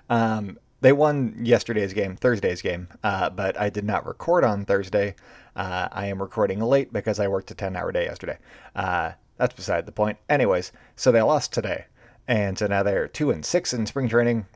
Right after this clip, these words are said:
No big deal. It's fine. Uh, none of the regulars really played today. They had Mike Fiers start the game, and then some, uh, young hopefuls, uh, follow him for a couple innings each with, uh, they had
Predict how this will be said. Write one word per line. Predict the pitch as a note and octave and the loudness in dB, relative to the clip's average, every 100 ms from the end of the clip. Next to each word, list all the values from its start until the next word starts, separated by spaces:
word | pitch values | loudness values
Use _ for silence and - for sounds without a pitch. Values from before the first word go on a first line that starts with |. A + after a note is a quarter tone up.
| _ _ | _ _
No | - C#3 | 0 4
big | B2+ F#2+ | 4 2
deal. | G2 G2 - | -2 -2 0
It's | - | 0
fine. | - F#2 F#2 - | 0 -4 -4 -6
Uh, | E2 G2+ | -2 -2
none | G#2 B2+ | 2 2
of | C3+ | 4
the | |
regulars | G#2+ G2+ G#2 G#2+ F#2 | 2 2 0 0 0
really | G#2 F#2+ | 0 -2
played | - F#2+ F#2+ | -4 -6 -6
today. | G2 F#2+ G2 - | -4 -4 -4 -6
They | G2+ | -4
had | G2 | -4
Mike | G2+ G#2+ | -4 -2
Fiers | - G2+ F#2+ | 2 2 2
start | - F#2+ | 0 -2
the | - | 0
game, | G2 G2+ | -2 -2
and | F#2+ F#2 | -2 -4
then | F2+ F#2 _ - _ _ | -6 -10 _ -20 _ _
some, | - G#2+ | -2 0
uh, | F#2+ F#2 F2+ F2 - | 2 0 0 -4 0
young | A#2 A2+ | 2 2
hopefuls, | F#2 A2+ - A2 G2+ - - - | 0 -2 0 -2 -2 -6 -14 -10
uh, | - G2+ F2 | -4 -2 -2
follow | - G#2 G2 G2 | 2 4 4 2
him | G2 F#2 - | -2 -8 -8
for | - G2 | -2 -2
a | |
couple | F#2 G#2+ G2 | -2 -4 -2
innings | G2 G2 G2 | -2 -4 -6
each | G#2 - - - | -8 -8 -12 -10
with, | - G2 | -10 -2
uh, | F#2+ F2 D2+ - - - - - _ - | -2 -2 -8 -12 -20 -20 -20 -20 _ -4
they | G#2 | -2
had | G2+ F#2+ F#2+ F#2 | -2 -2 -2 -6